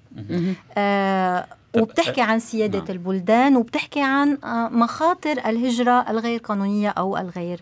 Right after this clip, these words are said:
Speaker 2: شرعية.
Speaker 3: طب، هل من الممكن أن يصبح الاتفاق، آه، مصدرًا، أحد مصادر، آه، القوانين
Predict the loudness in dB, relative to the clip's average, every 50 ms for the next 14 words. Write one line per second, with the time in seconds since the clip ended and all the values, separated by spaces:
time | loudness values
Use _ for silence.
0 | -14 _ _ -16 -14 -14 -12 -14 -14 -18 -18 -18 -20 -20 _ _ -10 -10 -10 -10
1 | -10 -18 -10 -8 -6 -4 -4 -4 -6 -6 -6 -6 -6 -6 -6 -6 -8 -6 -6 -4
2 | -2 -2 -2 -2 -4 -6 -10 -14 -20 -20 -20 -20 -20 -20 _ -6 -4 -2 -2 -2
3 | -2 -4 -6 -8 -10 -10 -10 -8 -6 -6 -6 -8 -8 -10 -10 -8 -6 -8 -8 -8
4 | -10 -14 _ -14 -14 -14 -8 -4 -4 -2 -2 -2 -4 -6 -6 -10 -20 -20 _ -20
5 | -20 -20 -20 -20 -20 _ -16 -10 -8 -6 -4 -4 -2 0 -2 -2 -2 -2 0 0
6 | 2 2 2 0 -2 -2 -4 -8 -10 -12 -16 _ _ _ _ _ _ _ _ _
7 | _ _ _ _ _ _ _ _ _ _ _ _ -2 -2 -2 0 -4 -6 -6 -6
8 | -8 -8 -6 -6 -2 -2 -2 -4 -4 -8 -10 -10 -12 -20 _ _ _ _ _ _
9 | _ _ _ _ _ _ -20 _ -20 _ _ -20 _ _ _ _ _ -20 -14 -8
10 | -6 -6 -4 -4 -6 -2 0 0 0 0 0 0 2 2 2 0 0 -2 -2 -4
11 | -4 -6 -8 -10 -14